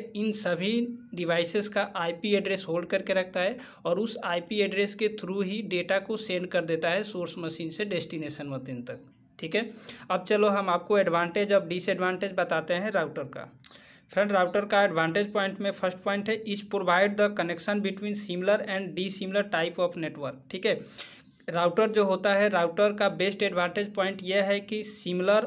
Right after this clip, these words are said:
और डिसिमिलर टाइप का जो नेटवर्क है उसको कनेक्शन करने का हमें फैसिलिटी देता है। ठीक है,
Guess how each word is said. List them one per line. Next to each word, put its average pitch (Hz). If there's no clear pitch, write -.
और 185
डिसिमिलर 202
टाइप 180
का 202
जो 202
नेटवर्क 170
है 220
उसको 185
कनेक्शन 180
करने 190
का 208
हमें 196
फैसिलिटी 170
देता 143
है। 123
ठीक 175
है, 233